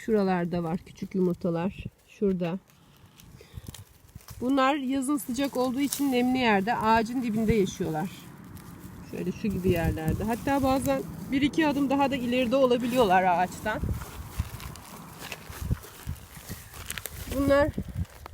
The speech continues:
Ağustos, Eylül ayı gibi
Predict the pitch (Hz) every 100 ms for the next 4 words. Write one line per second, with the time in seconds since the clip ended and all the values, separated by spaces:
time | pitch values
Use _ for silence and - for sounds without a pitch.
0 | - - - - - - - - - -
1 | - - - - - - - - - -
2 | - - 254 240 - 247 - - 247 262
3 | 262 226 202 185 185 262